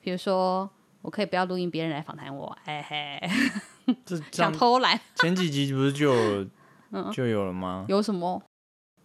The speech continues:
Speaker 2: 哦，那是你，你有去参加别人的节目啦。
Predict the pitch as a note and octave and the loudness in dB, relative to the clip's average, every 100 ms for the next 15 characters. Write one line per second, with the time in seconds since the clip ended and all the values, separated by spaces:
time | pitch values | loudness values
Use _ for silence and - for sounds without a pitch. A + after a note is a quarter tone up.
0 | _ A2 G2 G#2+ C#3 C3+ C#3+ A#2+ G2+ G2+ | _ -4 -2 2 2 2 0 -2 -2 -6
1 | G#2 G2 F#2+ - A#2 - _ _ _ - | -6 -6 -6 -6 -8 -8 _ _ _ -8
2 | A#2 A2 G#2+ G2+ G#2 F#2+ F#2+ F#2+ F2+ F#2 | -6 0 0 0 -2 -4 -6 -8 -12 -10
3 | G2 F#2 - | -10 -10 -12